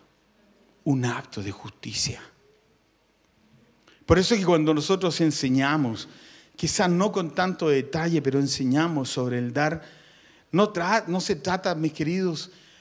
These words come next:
solamente de quien recibe, porque hay más dicha en el que da que en el que recibe. Pero trata con,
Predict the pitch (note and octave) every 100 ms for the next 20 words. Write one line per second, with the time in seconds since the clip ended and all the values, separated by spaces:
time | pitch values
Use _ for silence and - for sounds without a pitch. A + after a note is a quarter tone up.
0 | _ _ _ _ - - F#3+ F#3 G3+ G3+
1 | E3 D3 - E3+ C3 A#2 F3 F#3+ D3 B2+
2 | C#3+ F3+ D#3+ E3 D3 F#3 - D3 C3+ -
3 | B2+ D#3 F3 F3 D3 C#3 C#3 B2 - F#3+
4 | D#3 A#2 - - - - - - F3 F3
5 | G#3 G#3+ G3 E3 F#3 F#3